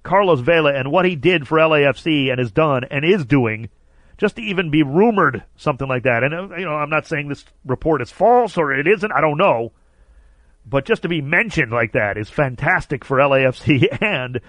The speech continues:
for M L S, quite frankly. Thanks so much again to Jordan Harvey. I am Dave Denholm. We continue on here on the home of world football.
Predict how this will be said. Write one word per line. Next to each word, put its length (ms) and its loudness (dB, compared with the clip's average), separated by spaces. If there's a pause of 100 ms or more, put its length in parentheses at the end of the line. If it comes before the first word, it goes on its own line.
(200)
for 220 0
M 160 -2
L 180 0
S, 320 0
quite 260 -4
frankly. 380 -6
Thanks 240 -8
so 60 -4
much 180 0
again 380 -2
to 80 0
Jordan 340 0
Harvey. 460 0 (200)
I 180 2
am 100 -2
Dave 160 0
Denholm. 420 2 (140)
We 180 2
continue 640 -2
on 180 2
here 360 -2 (220)
on 80 -2
the 80 0
home 240 0
of 120 -2
world 260 2
football. 460 0